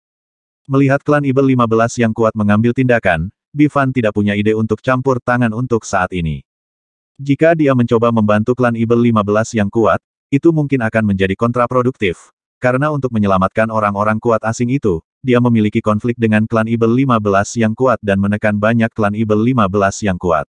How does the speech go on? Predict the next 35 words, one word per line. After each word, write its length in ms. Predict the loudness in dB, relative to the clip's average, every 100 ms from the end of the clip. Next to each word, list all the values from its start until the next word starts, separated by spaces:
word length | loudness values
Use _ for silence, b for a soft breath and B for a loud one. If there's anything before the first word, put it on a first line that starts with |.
| _ _ _ _ _ _
Orang-orang 560 | 0 0 0 0 0 0
klan 240 | -2 0
Ibel 160 | 0 2
lima 240 | 2 2
belas 320 | 2 0 0
yang 160 | -2 0
kuat 240 | 0 0
itu 160 | -2 -4
sangat 320 | -2 -2 0
tertarik, 480 | -2 -2 -2 -2 _ _ _
jika 320 | -4 0 0
mereka 240 | 0 0 0
menemukan 480 | 0 0 0 0 0
Bivan, 560 | 0 0 -2 -4 -6 _
mereka 400 | -2 -2 0 -2 0
akan 240 | -2 0
mendapat 320 | 2 0 0 -2
masalah. 480 | -4 -2 -2 -2 -8 _ _ _ _ _ _ _ _
Selama 400 | 0 0 2 0
orang 240 | 0 0
kuat 160 | 0 0
dari 240 | 2 0
klan 240 | 2 0 0
Ibel 320 | 0 2 2
lima 160 | 2 2
belas 240 | 0 -2
bisa 240 | -6 -2
menahan 320 | 0 0 0 0
orang 320 | -2 -2 0
kuat 240 | 0 0
dari 240 | 0 0 0
dua 240 | 2 2
ras, 400 | 2 -2 -4 -12 _ -4
itu 160 | -2
saja. 480 | -2 -2 -2 -4